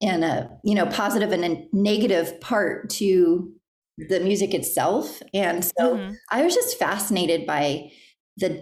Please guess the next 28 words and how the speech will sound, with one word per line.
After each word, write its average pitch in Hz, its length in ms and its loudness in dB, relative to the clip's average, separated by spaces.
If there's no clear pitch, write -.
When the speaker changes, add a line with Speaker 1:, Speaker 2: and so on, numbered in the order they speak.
Speaker 1:
depth 156 380 -2
and 147 180 -2
the 127 360 -4
just, 175 280 -2
it 185 60 2
was 180 200 2
just - 400 -6
so 208 240 -2
beautiful 175 520 0
to - 160 -8
me - 400 -10
that 202 140 2
I 185 80 2
ended 247 220 4
up 220 140 2
studying 180 840 0
death 185 520 -4
ritual 170 460 -2
music 156 540 -2
in 165 180 -6
Bali 170 420 -2
for 151 520 -6
a - 60 -2
couple 196 340 -2
different 175 380 -4
summers. 143 520 -4
And 170 400 -4
that 311 420 0